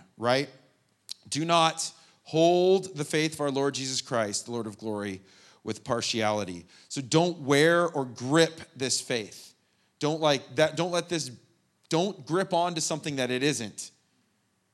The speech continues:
with partiality, that we would do it with partiality. It's also important to note, he says,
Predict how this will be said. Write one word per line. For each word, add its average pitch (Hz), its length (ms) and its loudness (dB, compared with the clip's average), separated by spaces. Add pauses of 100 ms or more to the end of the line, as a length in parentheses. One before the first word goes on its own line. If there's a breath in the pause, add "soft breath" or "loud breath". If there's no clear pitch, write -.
with 127 220 -6
partiality, 123 1000 2
that 120 120 -4
we 120 100 -2
would 120 160 -4 (460 loud breath)
do 143 180 2
it 139 60 -2
with 127 160 -10
partiality. 123 680 0
It's 104 240 -8
also 147 560 -2
important 117 380 -8
to 110 60 -8
note, 110 280 -6 (340 soft breath)
he 123 140 -8
says, 107 560 -2